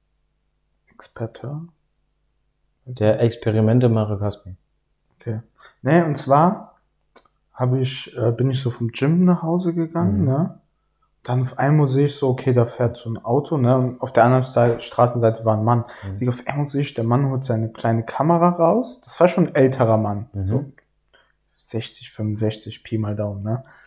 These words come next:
Speaker 2: Pi mal Daumen.
Speaker 1: Ja. Und, Digga, er macht einfach die ganze Zeit Fotos davon. Wo,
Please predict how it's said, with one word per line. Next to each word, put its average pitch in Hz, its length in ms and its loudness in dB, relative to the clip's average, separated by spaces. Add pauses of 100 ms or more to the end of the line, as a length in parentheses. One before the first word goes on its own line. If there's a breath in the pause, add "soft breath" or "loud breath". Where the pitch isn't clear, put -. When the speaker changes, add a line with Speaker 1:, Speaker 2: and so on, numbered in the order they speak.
(160 loud breath)
Speaker 2:
Pi - 280 -20
mal 98 100 -10
Daumen. 98 360 -8
Speaker 1:
Ja. 131 200 -16 (420 soft breath)
Und, 127 400 0
Digga, 170 140 4
er 135 80 6
macht 139 240 -2
einfach 143 260 -4
die 135 120 -8
ganze 156 260 -2
Zeit 110 140 -2
Fotos 160 440 -6
davon. 110 500 -6 (100)
Wo, 120 220 -2